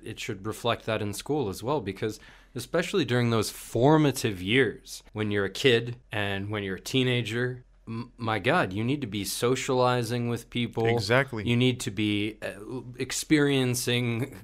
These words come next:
Speaker 1: the world yourself, because that also helps foster things like, for instance, critical thinking. It also helps you understand what you might actually wanna do with the rest of your life.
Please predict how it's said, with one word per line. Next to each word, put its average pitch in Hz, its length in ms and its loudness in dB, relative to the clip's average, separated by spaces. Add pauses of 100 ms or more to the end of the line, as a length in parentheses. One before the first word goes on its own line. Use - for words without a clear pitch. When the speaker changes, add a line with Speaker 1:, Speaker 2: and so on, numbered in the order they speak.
(120)
Speaker 1:
the 120 200 0
world 120 680 6
yourself, 120 720 2 (640)
because 139 300 2
that 147 180 6
also 147 440 4
helps 117 340 0
foster 120 420 2
things 110 360 -2
like, 117 200 2
for 107 140 -4
instance, 123 380 -2
critical 127 420 -2
thinking. 131 480 -2 (280)
It 131 100 2
also 127 300 4
helps 127 320 2
you 123 100 2
understand 120 600 2
what 120 180 0
you 127 140 0
might 123 320 4
actually 123 340 2
wanna 117 240 0
do 120 260 2
with 123 360 2
the 113 180 2
rest 233 320 2
of 104 140 -4
your 101 120 0
life. 92 460 -8